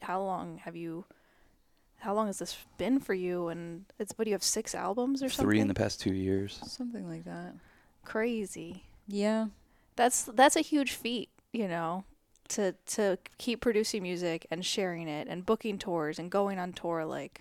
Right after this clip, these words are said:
Speaker 3: Mm.
Speaker 1: it's, uh, not to,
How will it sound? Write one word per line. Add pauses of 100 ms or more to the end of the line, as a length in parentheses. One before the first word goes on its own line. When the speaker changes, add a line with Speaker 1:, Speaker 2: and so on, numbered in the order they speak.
Speaker 3:
Mm. (680)
Speaker 1:
it's,
uh, (720)
not
to,